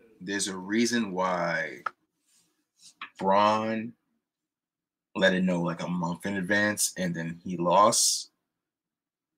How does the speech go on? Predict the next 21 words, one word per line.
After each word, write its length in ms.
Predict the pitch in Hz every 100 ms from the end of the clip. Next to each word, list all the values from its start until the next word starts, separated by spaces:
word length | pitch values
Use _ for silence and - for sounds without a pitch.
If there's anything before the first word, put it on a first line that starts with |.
| _ _ _ _
There's 180 | 98 90
a 20 |
reason 220 | 95 104 101
why 140 | 90
that 220 | 95 98
happened, 460 | 110 113 131 135 127
and 140 | 95
then 120 | 95 92
there's 200 | 90 90
a 80 |
reason 440 | 87 90 90 90 90
wh-, 160 | -
and 80 | 95
then 140 | 95 95
you 100 | 90
see 240 | - 95
why 220 | 92 85
on 100 | 82
the 80 | 85
opposite 360 | 101 95 87 82
side, 460 | 87 80 80 73